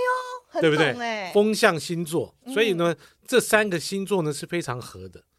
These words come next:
Speaker 2: 所以我老婆呢是双子座，
Speaker 1: 对。
Speaker 2: 所以呢很麻烦。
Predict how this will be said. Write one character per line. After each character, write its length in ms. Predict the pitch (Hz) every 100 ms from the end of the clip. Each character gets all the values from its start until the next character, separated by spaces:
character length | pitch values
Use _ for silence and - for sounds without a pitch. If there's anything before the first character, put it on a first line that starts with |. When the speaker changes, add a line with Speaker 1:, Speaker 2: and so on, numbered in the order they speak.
| _ _
Speaker 2:
所 140 | -
以 20 |
我 140 | 196 208
老 180 | 196 123
婆 220 | 113 127
呢 100 | 143
是 220 | 139 151
双 440 | 123 - 190 175
子 240 | 185 - 98
座， 180 | - 147
Speaker 1:
对。 320 | 269 247 170 - - _
Speaker 2:
所 180 | - 240
以 60 | 208
呢 260 | 170 165 - _
很 160 | - 123
麻 240 | 107 147
烦。 220 | 135 95